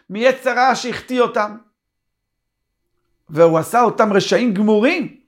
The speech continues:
אלא אמר רובה, תורה בעידנא דאסיג בה מגנא ומצלא, גם מגינה מן האיסורים, גם מצילה מן החטא.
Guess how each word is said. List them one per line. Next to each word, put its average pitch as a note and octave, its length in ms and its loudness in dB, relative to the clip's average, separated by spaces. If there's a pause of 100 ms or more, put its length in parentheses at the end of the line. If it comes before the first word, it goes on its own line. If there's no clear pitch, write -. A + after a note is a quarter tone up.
(1160)
אלא B3 360 4
אמר G3+ 220 0
רובה, D3 220 -6
תורה C#4+ 360 4
בעידנא C4+ 380 -2
דאסיג A#3+ 540 -2
בה B3 100 -2
מגנא A#3+ 300 -4
ומצלא, A3+ 540 0
גם A#3+ 240 -2
מגינה A#3+ 320 -2
מן A#3+ 120 -4
האיסורים, A#3+ 320 -4
גם A#3 160 2
מצילה G3+ 340 -2
מן F3 160 -6
החטא. - 400 -10